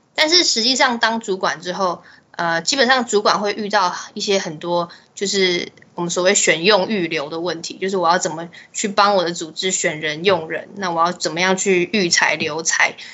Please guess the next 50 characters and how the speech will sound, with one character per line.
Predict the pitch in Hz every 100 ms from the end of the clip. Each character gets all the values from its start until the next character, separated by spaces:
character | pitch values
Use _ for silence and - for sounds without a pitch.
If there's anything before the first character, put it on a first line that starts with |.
| - -
这 | 277
些 | - 214 220
其 | 196
实 | 175 180
比 | 175 -
较 | 190 285
偏 | 285 269 262
向 | 254 247 208 - - _ _
怎 | - 180
么 | 170 170
去， | - 247 226 202 - _ _ _ _
怎 | -
么 | 175
去 | 175 - 233 208 -
做 | - 277 180
人， | 147 - 185
或 | 214
是 | 220
怎 | 185
么 | 165
去 | 180 202
帮 | - 190 190 202
助 | 214 190
你 | 165 156 -
底 | 175
下 | 170 196
的 | 175
人 | 156 147 170 _ _ _ -
成 | - 185 165
长， | - 156 -
而 | 214
且 | 226
不 | 254 262
一 |
定 | 226 220
是 | - 202
在 | 202 185 - - _
同 | - 175
一 | 180
个 | 185
专 | 190 180
案 | 180
做 | 175 190
同 | - 160
样 | 185
的 | 165
一 | 156
个 | 165
事 | - 175
情， | - -